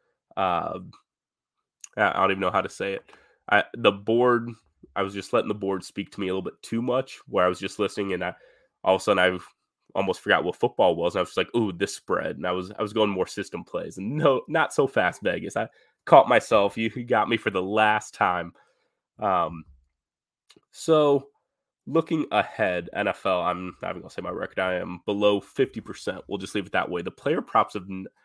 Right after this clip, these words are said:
they've really been hurting. I haven't been great against the spread, but the props have really been hurting me as well. I mentioned that last week on the episode.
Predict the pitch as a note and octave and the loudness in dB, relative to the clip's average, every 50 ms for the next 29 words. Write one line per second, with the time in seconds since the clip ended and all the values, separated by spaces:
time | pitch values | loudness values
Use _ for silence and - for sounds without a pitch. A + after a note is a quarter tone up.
0 | _ - - F#3 D4+ F#4+ F#4 C#4 - G2 D2+ - G#2+ G2 F#2 - - G2+ A#2+ C#3 | _ -2 -2 0 2 2 2 2 0 -2 -2 -2 -2 -2 -2 -2 -2 0 0 0
1 | D#3+ D3 B2+ A2 G2 - G#2+ G#2 G2+ G2+ F#2+ F#2+ - - F2+ - - - E2+ - | 0 -2 -6 -6 -4 -2 0 0 0 0 -4 -8 -8 -8 -14 -8 -4 -4 -4 -4
2 | - - - - _ - - B2+ B2+ A3 G#3+ - G2 E2+ - F#2 F2+ F2 E2+ E2+ | -6 -12 -16 -18 _ -2 0 2 2 2 0 -2 -8 -8 -6 -6 -6 -6 -8 -8
3 | - - G2 - - F2+ E2+ E2+ E2+ - F2+ F#2+ F#2+ F2+ E2+ E2 E2+ F#2 F#2 F#2 | -6 -6 -6 -6 -6 -10 -12 -12 -12 -8 -4 -2 -2 -2 -2 -2 -4 -4 -4 -4
4 | F2+ - - F#2 F2+ F2+ F2 - - E2+ F2+ E2+ F2+ - - - - F2+ E2+ F2 | -4 -6 -6 -6 -2 -2 -2 -2 -4 -4 -4 -4 -4 -6 -10 -14 -14 -12 -12 -12
5 | E2+ - _ _ _ _ _ _ _ _ _ _ _ _ - G2 F#2+ F#2 F2 F2+ | -12 -14 _ _ _ _ _ _ _ _ _ _ _ _ 0 2 2 2 2 0
6 | F2+ - - - - - - F2 F2 E2+ E2+ E2+ | -2 -2 -4 -8 -12 -6 -4 -2 -2 -2 -4 -6